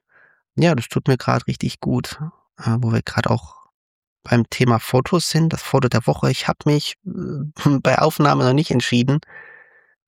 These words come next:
was ich mache, welches Foto ich nehme. Es wird vielleicht eine Kaffeetasse, ein Regenbild. Ja, da, da switch ich noch hin und her. Das wird eine spontane, spontane Eingebung dann, was ich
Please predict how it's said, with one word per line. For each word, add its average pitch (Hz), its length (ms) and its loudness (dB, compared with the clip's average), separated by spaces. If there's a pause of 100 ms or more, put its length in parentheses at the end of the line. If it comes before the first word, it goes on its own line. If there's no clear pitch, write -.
was - 180 -2
ich - 160 -4
mache, 151 300 0
welches - 280 -2
Foto 135 240 0
ich - 140 -2
nehme. 139 260 4
Es - 140 -4
wird - 160 -2
vielleicht 123 400 -2
eine - 60 -4
Kaffeetasse, - 540 -2
ein 131 100 2
Regenbild. 143 640 0 (1120)
Ja, 113 140 4
da, 107 220 4
da 104 180 0
switch - 340 -2
ich - 100 -4
noch 113 100 -2
hin 117 160 2
und 110 80 4
her. 107 220 2
Das - 180 -4
wird 113 140 0
eine 107 220 4
spontane, 110 720 0
spontane 113 640 -2
Eingebung 117 480 2
dann, 110 160 2
was 110 180 0
ich - 220 -4